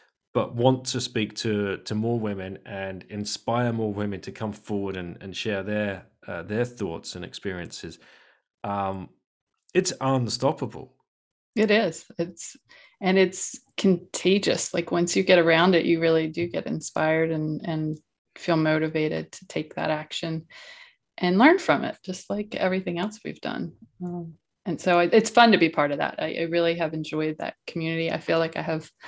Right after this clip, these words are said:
Speaker 2: I could go anywhere and sit down, have dinner with any one of these guys. And, you know,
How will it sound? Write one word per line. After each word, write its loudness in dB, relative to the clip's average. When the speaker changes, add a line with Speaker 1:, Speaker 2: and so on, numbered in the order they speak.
Speaker 2:
I -4
could -2
go 6
anywhere 6
and -4
sit -10
down, 4
have 0
dinner 0
with -6
any -2
one -2
of -4
these -8
guys. 0
And, -6
you 8
know, 8